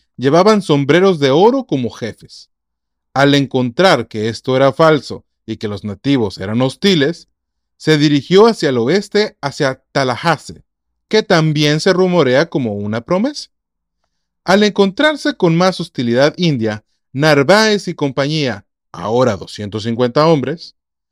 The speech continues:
mataron el resto de los caballos que habían estado comiendo por falta de otro sustento.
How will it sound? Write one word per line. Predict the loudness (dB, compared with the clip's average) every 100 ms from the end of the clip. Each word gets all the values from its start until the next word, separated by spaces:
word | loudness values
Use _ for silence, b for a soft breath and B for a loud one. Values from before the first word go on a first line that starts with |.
| _ _ _ -2
mataron | 0 2 2 2 2
el | 2 0
resto | -2 -2 0 2
de | 2
los | -2 -4
caballos | -2 0 0 -2 -6
que | -6
habían | -2 -2 0 -2
estado | -4 -4 -2 -2
comiendo | -4 -4 -4 -4 -6
por | -6 -14
falta | -10 -6 -6 -4 -2
de | -2 -6
otro | -10 -10 -10
sustento. | -10 -4 0 0 -2